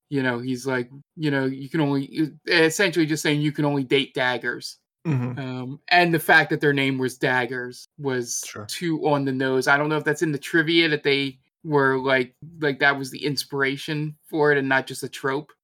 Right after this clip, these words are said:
Speaker 1: Um, because just using little things like that, maybe I'm overthinking it, but, um,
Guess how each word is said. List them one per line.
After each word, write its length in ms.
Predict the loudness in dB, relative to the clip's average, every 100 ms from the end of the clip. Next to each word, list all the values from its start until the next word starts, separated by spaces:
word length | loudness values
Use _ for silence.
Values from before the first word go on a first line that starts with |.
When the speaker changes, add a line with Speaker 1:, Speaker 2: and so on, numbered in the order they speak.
| _
Speaker 1:
Um, 340 | -6 -4 -6 -8
because 340 | -8 -6 -6
just 240 | -8 -8 -2
using 360 | -2 0 -4 -2
little 200 | -2 0
things 260 | -2 -4
like 140 | -4 0
that, 180 | 2
maybe 240 | 2 0 2
I'm 180 | 2 0
overthinking 640 | -2 -4 -6 -6 -6 -6
it, 160 | -10 -12 _
but, 260 | -6 -6 _ _ _
um, 480 | -12 -8 -8 -12 -16